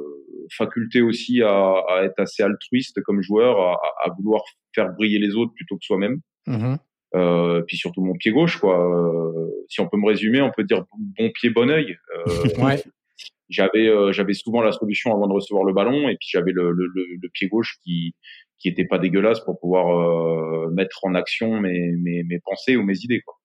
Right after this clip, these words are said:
Speaker 2: Et où est-ce que tu t'es trouvé le mieux sur le terrain ? Parce qu'on sait que t'as joué un,
Speaker 1: Ouais.
Speaker 2: plusieurs postes offensifs différents.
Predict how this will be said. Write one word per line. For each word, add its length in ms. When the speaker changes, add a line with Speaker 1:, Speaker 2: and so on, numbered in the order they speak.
Speaker 2:
Et 140
où 100
est-ce 140
que 60
tu 160
t'es 140
trouvé 360
le 300
mieux 280
sur 220
le 80
terrain ? 200
Parce 140
qu'on 120
sait 120
que 60
t'as 100
joué 160
un, 140
Speaker 1:
Ouais. 60
Speaker 2:
plusieurs 280
postes 220
offensifs 380
différents. 420